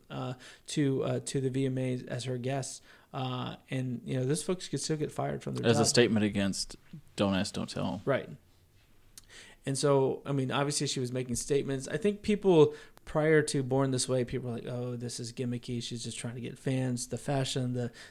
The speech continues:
Speaker 1: the gay, the gay stuff." But I think Born This Way, she was like, "No, I'm with you, L G B T Q community." Uh, of course, with our twenty twenty-one lens, we were like, "Born This Way." You, I mean, this is, you're, you're pa-, like, people,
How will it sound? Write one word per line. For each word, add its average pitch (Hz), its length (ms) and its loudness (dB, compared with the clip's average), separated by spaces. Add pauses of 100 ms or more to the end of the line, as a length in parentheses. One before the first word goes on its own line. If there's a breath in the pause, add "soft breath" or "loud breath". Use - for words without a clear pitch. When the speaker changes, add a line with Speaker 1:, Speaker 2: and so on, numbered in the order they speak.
(120)
Speaker 1:
the 131 80 0
gay, 131 280 6
the 131 380 0
gay 127 200 2
stuff." 123 360 0
But 127 120 2
I 120 100 4
think 139 220 -2
Born 143 180 4
This 123 160 -2
Way, 131 140 0
she 139 140 -4
was 127 120 -2
like, 127 180 0
"No, 143 120 2
I'm 151 180 4
with 147 300 4
you, - 200 -6 (600 soft breath)
L 135 100 -2
G 120 80 -4
B 120 140 0
T 120 160 -4
Q 117 180 -10 (500)
community." 123 600 -4 (460 loud breath)
Uh, 127 180 0
of - 140 -10
course, 156 220 -2
with 151 100 2
our 147 80 2
twenty 160 340 -2
twenty-one 135 520 -2
lens, 123 280 -6
we 131 100 0
were 123 60 0
like, 127 180 -4
"Born 190 220 0
This 185 200 -4
Way." 185 280 0
You, 190 300 -8
I 180 40 -2
mean, 180 200 0
this 185 200 -6
is, 185 80 -4 (180)
you're, 180 180 -2
you're 175 120 -4
pa-, 170 160 -6 (140)
like, 123 240 -4
people, 135 340 -8